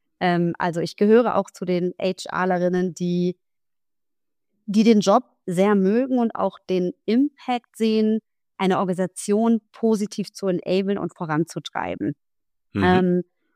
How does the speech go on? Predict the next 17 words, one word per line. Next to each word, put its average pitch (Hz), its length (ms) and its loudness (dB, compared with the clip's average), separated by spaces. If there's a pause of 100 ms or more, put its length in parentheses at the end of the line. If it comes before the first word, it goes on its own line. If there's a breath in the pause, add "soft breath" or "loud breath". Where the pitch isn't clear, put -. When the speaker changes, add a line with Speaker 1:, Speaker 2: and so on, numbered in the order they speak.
(280)
Speaker 1:
in 214 140 4
diesen 226 220 4
neunzehn 240 420 2
Jahren 214 320 2
habe 208 160 -4
ich - 220 -8 (100)
am 180 220 0
meisten 196 580 -4
als - 340 -10
H-R-Business-Partnerin 262 1600 -4
gearbeitet, 262 720 -4 (120)
hatte 180 200 -2
aber 175 240 2
auch 180 240 2 (180)
Jobs - 400 -6
im 160 280 -8 (360)
Recruitment-Bereich, 180 1300 0